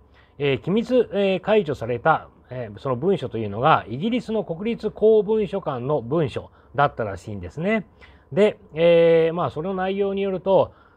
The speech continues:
まあ、今現在の上皇陛下においては、過去に何度か訪-、イギリスを訪問していたんですけども、他の皇族の方々のように親密な関係を築けていない、そういったようなことを懸念していた。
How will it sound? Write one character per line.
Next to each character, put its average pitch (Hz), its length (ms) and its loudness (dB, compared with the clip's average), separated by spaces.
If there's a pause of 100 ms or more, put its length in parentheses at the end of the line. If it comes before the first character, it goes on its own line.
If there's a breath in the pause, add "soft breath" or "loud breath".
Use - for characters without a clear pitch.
(120)
ま 175 100 0
あ、 151 40 2
今 170 160 0
現 226 240 0
在 160 140 0
の 117 100 -2
上 175 220 0
皇 180 140 0
陛 143 200 0
下 - 240 -10
に 143 100 -6
お 160 80 0
い 135 60 -4
て 123 80 -6
は、 123 80 -4
過 180 140 -8
去 214 80 -2
に 170 100 -2
何 196 240 0
度 151 140 0
か 196 340 4
訪-、 185 340 -4
イ 143 80 -8
ギ 147 80 -10
リ 190 120 -6
ス - 100 -14
を 190 160 -2
訪 214 240 0
問 214 240 0
し - 100 -12
て 208 80 -6
い 196 120 -6
た 202 140 -4
ん 190 100 -6
で 160 120 -2
す - 80 -18
け 165 140 -6
ど 175 80 0
も、 208 320 6 (300 loud breath)
他 151 200 -2
の 233 140 2
皇 208 380 0
族 190 240 -4
の 190 100 -2
方 180 280 -4
々 156 260 0
の 113 100 -8
よ 151 220 2
う 127 40 -4
に 98 100 -8
親 196 280 -6
密 220 220 -4
な 196 100 -2
関 190 280 -6
係 180 120 -4
を 156 100 -2
築 170 300 -6
け 220 140 2
て - 100 -6
い 135 160 -4
な 170 140 2
い、 110 100 -4 (440)
そ 220 180 2
う 233 60 4
い - 20 -4
っ 208 60 -8
た - 120 -10
よ 214 60 0
う 202 60 -2
な 175 40 -4
こ 170 140 -4
と 196 100 2
を 120 80 -2
懸 - 180 -6
念 247 220 2
し - 80 -6
て 233 120 -2
い 185 80 -2
た。 85 120 -10